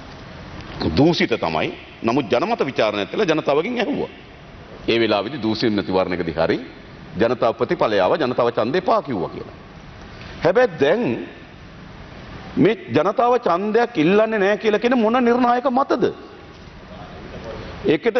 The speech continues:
කිසිදු තාර්කික පදනමක් නෑ. මේ සභාවේ ටීවී නාලිකා ඇතුලේ ජනතාව ඡන්ද ඉල්ලන්නේ නෑ කියලා කියනවා.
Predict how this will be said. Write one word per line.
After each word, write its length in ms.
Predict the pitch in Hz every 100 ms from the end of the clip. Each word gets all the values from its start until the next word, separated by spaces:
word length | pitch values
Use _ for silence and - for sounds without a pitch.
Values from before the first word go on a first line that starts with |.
| -
කිසිදු 380 | 190 - 254 277
තාර්කික 420 | 170 151 143 127
පදනමක් 520 | 131 120 123 117 -
නෑ. 160 | 123 127 - - - -
මේ 200 | 113 156
සභාවේ 580 | 160 139 135 147 139 139 - - - - - - -
ටීවී 340 | - 147 185 170
නාලිකා 380 | 143 131 127 123
ඇතුලේ 280 | 120 123
ජනතාව 360 | 117 123 127 123
ඡන්ද 340 | 123 123 135 135
ඉල්ලන්නේ 500 | 131 120 120 120 113
නෑ 200 | 120 151
කියලා 220 | 147 110
කියනවා. 340 | 110 104 104